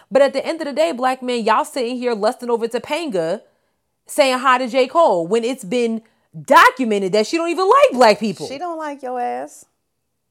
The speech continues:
Speaker 2: She don't like your ass.
Speaker 1: But you're putting her, I saw that they put her on the, um, um, what's that, what's that statue with the presidents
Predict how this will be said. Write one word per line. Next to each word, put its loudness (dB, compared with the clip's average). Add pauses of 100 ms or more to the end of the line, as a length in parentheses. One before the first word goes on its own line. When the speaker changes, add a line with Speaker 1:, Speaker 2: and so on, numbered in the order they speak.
(340)
Speaker 2:
She -20
don't -10
like -14
your -10
ass. -16
Speaker 1:
But 2
you're -2
putting -6
her, -2
I 2
saw -4
that -6
they -2
put -8
her -4
on -4
the, -8
um, -6 (640)
um, -2 (640)
what's -12
that, -8
what's -12
that -10
statue -12
with -16
the -10
presidents -12